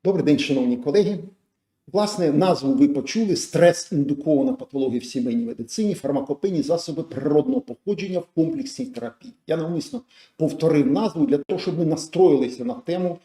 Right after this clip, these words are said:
якій буде присвячена сьогоднішня наша зустріч. За останній час спостерігається значне зростання розповсюдженості депресії, тривог, в першу чергу за рахунок так званих соматизованих варіантів цих захворювань.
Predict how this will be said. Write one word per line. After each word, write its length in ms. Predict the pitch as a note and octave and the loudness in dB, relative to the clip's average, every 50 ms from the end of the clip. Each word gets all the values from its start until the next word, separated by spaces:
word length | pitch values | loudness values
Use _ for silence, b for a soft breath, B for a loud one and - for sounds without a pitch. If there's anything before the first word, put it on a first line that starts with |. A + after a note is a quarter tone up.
| _ _ _ _ | _ _ _ _
якій 300 | C3+ C3 C3+ - E3+ E3 | -6 -6 -6 -6 -8 -4
буде 200 | C#3+ D#3+ - - | -2 -2 -2 -2
присвячена 760 | - - B2 - - - C#3 C3+ - - - C#3 C#3 C#3 - | -2 -6 -8 -10 -2 0 0 0 0 -4 -8 -6 -6 -6 -6
сьогоднішня 600 | - - C#3 A#2+ B2+ B2+ - A#2 - - B2 A#2+ | -6 -6 -4 -2 -2 -2 -2 -4 -6 -6 -6 -6
наша 380 | A#2+ B2 A#2+ - - A#2+ A2+ - _ _ _ _ _ - | -6 -6 -8 -8 -8 -10 -10 -10 _ _ _ _ _ -12
зустріч. 520 | G2+ G#2+ G#2 - - - B2+ - - - _ _ _ _ _ _ _ _ _ _ _ _ _ _ _ _ _ _ _ _ _ | -12 -10 -10 -12 -14 -20 -20 -20 -20 -20 _ _ _ _ _ _ _ _ _ _ _ _ _ _ _ _ _ _ _ _ _
За 80 | - F#3+ | 2 2
останній 300 | G3+ G3 - C4 B3+ A#3+ | 2 4 4 4 4 6
час 200 | B3 A#3+ F#3 - | 6 4 2 2
спостерігається 640 | - G#3 - - - F3 E3 F#3+ F#3 F#3 F#3+ F#3+ F3+ | 0 -4 -4 -2 0 0 2 2 2 2 2 0 2
значне 460 | F3 E3+ F3 - - - F3+ E3 C3+ | 2 2 0 0 0 2 2 2 2
зростання 560 | - C3+ B2+ - - - D#3 C#3+ C#3 C3+ C3+ | 2 -2 -6 -6 -6 -4 -2 0 2 2 2
розповсюдженості 840 | D3 C#3 - - - C#3+ - - E3 - A#2+ A#2+ A2+ A2+ - - C#3+ | 0 -2 -4 -6 -10 -10 -8 -8 -8 -6 -4 -4 -4 -6 -6 -10 -8
депресії, 560 | C#3 C#3+ C#3+ C#3+ - A3+ G#3+ - - - D3 | -2 -2 -2 2 2 2 2 2 0 -6 -8
тривог, 320 | - - - C3+ D#3+ G#3+ G#3+ | -6 -6 -2 4 4 4 4
в 60 | G#3+ - | 2 -2
першу 280 | - D3+ C#3+ - - A#2+ | -6 -6 -6 -6 -10 -12
чергу 300 | - - C#3+ C3+ C#3 B2 | -4 -4 -4 -4 -4 -4
за 120 | B2+ B2 | -4 -4
рахунок 340 | B2+ - - C3+ B2+ - - | -6 -6 -6 -8 -8 -8 -6
так 140 | - B2+ - | -8 -10 -10
званих 300 | - C#3 D3 D#3+ D#3+ D#3+ - _ _ _ _ _ _ _ | -6 -6 -4 -4 -4 -6 -8 _ _ _ _ _ _ _
соматизованих 840 | G3+ G#3+ F#3+ F3 - F3+ D3+ A#2 E3+ F3+ D#3 C#3+ C3+ B2 A#2+ A#2+ | 2 4 4 4 2 2 2 6 6 6 6 6 4 2 0 -2
варіантів 420 | B2 B2 C3 D3 D3+ D3 - C#3+ - | -2 -2 -2 -4 -4 -6 -8 -10 -12
цих 220 | - - A#2+ - | -10 -12 -10 -10
захворювань. 440 | G#2+ A#2 - _ - - - - | -10 -12 -12 _ -16 -16 -16 -16